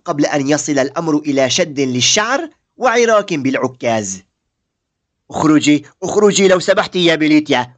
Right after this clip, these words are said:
وأنت أيضًا يا مارتن." "أجل، اخرجي أيتها الغولة." خرجت ميليتيا مجهمة الوجه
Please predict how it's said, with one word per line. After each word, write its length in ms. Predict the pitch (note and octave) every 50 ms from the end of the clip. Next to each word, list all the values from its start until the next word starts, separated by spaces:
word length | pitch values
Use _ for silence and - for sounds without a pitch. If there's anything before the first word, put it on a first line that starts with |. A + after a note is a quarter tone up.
| _ -
وأنت 320 | E3 - G#3+ G#3 G#3 G#3
أيضًا 320 | - F3 F3 D#3+ D#3+ D#3 D3
يا 160 | C#3 C3+ C#3
مارتن." 400 | C3+ C#3 C3 B2+ - C3+ A#2 - - _ _ _ _ _ _ _ _ _ _ _ _ _ _ _ _ _ _ _ _ _ _ _ _ -
"أجل، 480 | - C#4 D4+ C#4+ D4 D#4 D#4 D#4 D4 C4
اخرجي 680 | F#3 - C#4+ D4 - D4 D4+ D#4 D4+ B3 D4 D4 C#4
أيتها 360 | C#4 C#4 D4 D4 D4+ D4 D4
الغولة." 540 | D4 C#4 C#4 D#4 D#4 D4+ C#4+ B3 F#3+ F#3+ _ _ _ _ _ _ _ _ _ _ _ _ _ _ _ _ _ _ _ _ _ _ _ _ _ _ _ _
خرجت 480 | - A#3 B3+ B3 A3 E3 E3 D#3+ - C#3
ميليتيا 640 | C3+ C3+ C#3+ D#3 E3+ E3+ - - D3+ D3 C#3 C3
مجهمة 500 | B2 A#2 A#2+ A#2 G#2 A#2 C#3 C#3+ C#3 B2+ B2+
الوجه 500 | A2+ G#2 G#2 B2 C3 B2+ B2 A2+ - _